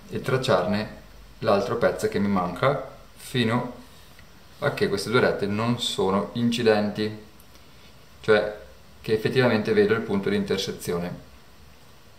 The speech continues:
E allora, come ho detto prima,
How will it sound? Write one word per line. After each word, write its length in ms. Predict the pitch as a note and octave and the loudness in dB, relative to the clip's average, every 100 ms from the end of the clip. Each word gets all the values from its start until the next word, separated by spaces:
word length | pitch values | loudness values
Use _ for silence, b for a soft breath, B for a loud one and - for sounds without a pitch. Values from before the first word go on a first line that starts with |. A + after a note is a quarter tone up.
| - - - - - - - - - - B B B B | -20 -20 -20 -20 -20 -20 -20 -20 -20 -20 B B B B
E 100 | - | 2
allora, 260 | G#2 A2 A2 | 4 6 6
come 200 | A2 G#2+ | 4 4
ho 20 | |
detto 220 | G2 F#2+ | 2 2
prima, 600 | - A2+ A2 C3 B2+ - | 2 2 4 2 0 -8